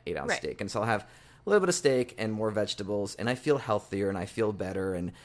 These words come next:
Speaker 1: and I feel better for it. So I'm like, I had these two instances where I gave stuff up and I felt better afterwards.
Speaker 2: Right.
Speaker 1: So I did the same thing with alcohol. And, um, I gotta say, I didn't feel better. I, I felt less motivated. I felt like I was having less fun. I was not as, um,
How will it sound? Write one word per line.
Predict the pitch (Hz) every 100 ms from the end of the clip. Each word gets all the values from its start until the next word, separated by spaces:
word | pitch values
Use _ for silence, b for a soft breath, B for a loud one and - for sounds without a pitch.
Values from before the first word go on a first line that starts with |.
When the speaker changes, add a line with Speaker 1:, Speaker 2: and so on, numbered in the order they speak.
| B B _
Speaker 1:
and | 120
I | 123
feel | 165 139
better | 131 117
for | - 349 95
it. | 95
So | 131
I'm | 135
like, | 143
I | 143
had | 151 208
these | 165
two | - 156 143 -
instances | 135 - 120 104 101
where | 104
I |
gave | 92 117 110
stuff | - 95
up | 101 80 85
and |
I | 85
felt | - 98 - -
better | 95 95
afterwards. | - - 92 -
Speaker 2:
Right. | -
Speaker 1:
So | - 151
I | -
did | 180
the | 220
same | 214 208
thing | 196 190
with | 185
alcohol. | 196 202 143 98 95
And, | 127 127 B B B B
um, | - 170 165
I | -
gotta | 165 254
say, | - 220
I | 139
didn't | 226 214
feel | 220
better. | 233 277 110
I, | 117 120 -
I | 139
felt | 139 156 151
less | 160 143
motivated. | 131 131 123 127 123 104
I | 104
felt | - 123
like | 104 98
I |
was | 110
having | 123 107 113
less | 113 117
fun. | - 95 95 95
I | - 95
was | 95 95 92 104
not | 101 104
as, | 101 98 101
um, | 104 90 78 76